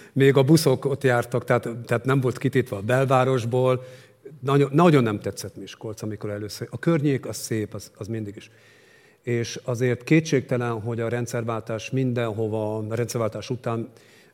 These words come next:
akár Európai Uniós pénzek, akár nem, tehát ez a város ma sokkal szebb, mint, ö, amikor én idejöttem. Sokkal szebb ez a város, mint amikor idejöttem. Sokkal hívogatóbb, sokkal jobban kiél.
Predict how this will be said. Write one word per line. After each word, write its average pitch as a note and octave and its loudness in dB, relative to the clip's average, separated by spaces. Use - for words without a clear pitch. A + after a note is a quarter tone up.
akár A2 -6
Európai B2 2
Uniós A#2 -2
pénzek, A2+ -6
akár A#2 -4
nem, A2+ -4
tehát A2+ -6
ez C3+ -2
a C3+ 2
város B2+ -2
ma B2 -2
sokkal C3 -2
szebb, G2+ -4
mint, G#2+ -6
ö, A2+ -2
amikor A#2 -6
én A#2 0
idejöttem. G#2+ -4
Sokkal C#3 -4
szebb G2+ -10
ez G#2 -12
a G#2+ -8
város, A2 -8
mint A2+ -8
amikor G#2+ -12
idejöttem. C#3+ -2
Sokkal A#2+ -4
hívogatóbb, B2 0
sokkal - -6
jobban G#2+ -6
kiél. G#2 -10